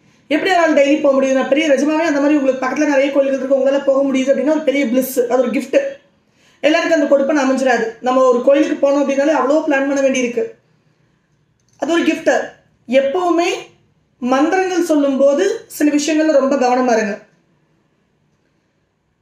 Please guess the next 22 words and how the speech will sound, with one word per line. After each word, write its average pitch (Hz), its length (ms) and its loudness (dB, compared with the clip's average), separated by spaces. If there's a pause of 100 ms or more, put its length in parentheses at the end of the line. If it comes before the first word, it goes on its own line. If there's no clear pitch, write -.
(140)
நான் 262 240 0
திங்கட்கிழமை 311 440 0
ஒரு 285 100 2
மந்திரம் 262 300 0
சொல்றேன், 240 420 -2
செவ்வாய்க்கிழமை 294 600 0 (600)
க-, 247 160 -2 (560)
கந்தகுரு 302 360 0
கவசம், 277 320 0
கந்த 277 200 -2
சஷ்டி 285 280 -6
கவசம் 254 320 -4
சொல்றேன், 240 380 -2 (680)
புதன்கிழமை 320 420 -2
விஷ்ணு 302 220 -4
சஹஸ்ரநாமம் 269 500 -4
படிக்கிறேன், 240 320 -2
வியாழக்கிழமை 277 520 -2
பாபா 269 220 -2
சச்சரிதை 269 440 0
படிக்கிறேன், 254 460 -2 (320)
வெள்ளிக்கிழமை 302 540 0